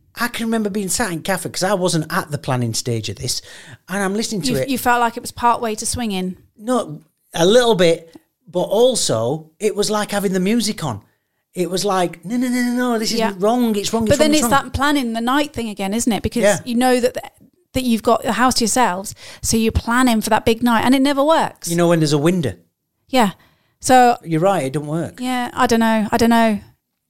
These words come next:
Speaker 2: If we lock the door, Betsy will come and knock on the door.
Speaker 1: And it's not just shag vent shenanigans. I think it's the same when you plan a night out.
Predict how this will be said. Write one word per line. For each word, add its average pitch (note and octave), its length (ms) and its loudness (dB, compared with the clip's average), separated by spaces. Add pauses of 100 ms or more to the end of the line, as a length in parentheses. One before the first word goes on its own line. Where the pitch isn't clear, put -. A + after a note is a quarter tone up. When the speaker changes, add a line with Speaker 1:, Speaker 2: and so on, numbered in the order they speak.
(340)
Speaker 2:
If - 120 -2
we A#3 100 4
lock B3 200 4
the A#3 100 -4
door, D4 420 6
Betsy A#3 260 0
will G#3+ 240 -2
come A3 180 -2
and G#3 180 2
knock G3+ 180 0
on G#3+ 80 0
the G#3+ 80 0
door. C4+ 340 4
Speaker 1:
And F#3 120 2
it's F#3+ 180 -2
not A3+ 200 -2
just - 500 -2 (180)
shag C3+ 280 0
vent A#2+ 300 -2 (560)
shenanigans. A2+ 800 -4 (640)
I F#3 200 0
think E3+ 260 -2
it's B2 120 -6
the C3+ 80 -4
same C#3 240 0
when B2 80 -4
you A#2 80 -6
plan B2 220 -4
a A#2 40 -2
night A2 280 -6
out. A#2+ 260 -6